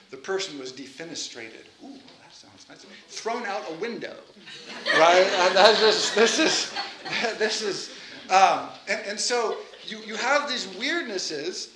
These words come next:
of, um, uh, I'm sorry, I see, yeah. But you have these weirdnesses in spelling, in orthography, how we present our spelling, how the spelling, pronunciation, vocabulary,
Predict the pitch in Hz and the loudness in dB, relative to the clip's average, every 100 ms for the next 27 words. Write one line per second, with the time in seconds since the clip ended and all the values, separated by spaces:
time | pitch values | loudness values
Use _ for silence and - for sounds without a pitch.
0 | - 175 180 170 170 - 156 156 131 127 | -4 0 0 -2 -8 -6 -2 -2 -4 -12
1 | - _ _ - - _ _ - - - | -20 _ _ -20 -20 _ _ -20 -20 -20
2 | - - - _ - 160 143 - - - | -20 -20 -20 _ -8 -6 -4 -6 -10 -18
3 | _ _ _ - 143 - 156 139 - - | _ _ _ -10 -8 -4 -4 -4 -8 -10
4 | - - 180 240 262 202 196 285 285 - | -16 -8 0 2 2 0 -2 -2 -2 -2
5 | 214 - 180 180 - - 262 175 131 - | -4 -6 -8 -6 -6 2 2 2 -2 -12
6 | - - _ _ _ _ _ _ 139 175 | -18 -20 _ _ _ _ _ _ -8 -6
7 | 202 180 147 139 - 127 - - _ 127 | -2 -2 -2 -8 -14 -16 -18 -20 _ -14
8 | 127 143 - 143 160 147 - 131 135 131 | -12 -12 -12 -12 -12 -12 -12 -10 -12 -12
9 | 131 127 139 135 - _ 165 233 247 247 | -12 -12 -14 -18 -20 _ -8 -8 -6 -4
10 | 220 175 - 233 349 - - _ _ _ | -4 -4 -8 -12 -16 -20 -20 _ _ _
11 | _ _ - _ _ _ 139 175 - 226 | _ _ -20 _ _ _ -12 -10 -8 -4
12 | 277 330 262 147 110 117 | -2 -2 -4 -6 -8 -12